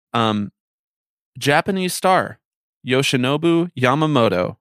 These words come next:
and the <laughs> Los Angeles Dodgers are in agreement on a twelve-year, three hundred twenty-five million dollar contract. Sources familiar with the deal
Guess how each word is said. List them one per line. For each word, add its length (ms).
and 80
the 80
<laughs> 100
Los 200
Angeles 340
Dodgers 360
are 60
in 80
agreement 340
on 80
a 40
twelve-year, 440
three 140
hundred 240
twenty-five 340
million 200
dollar 200
contract. 460
Sources 400
familiar 420
with 180
the 60
deal 380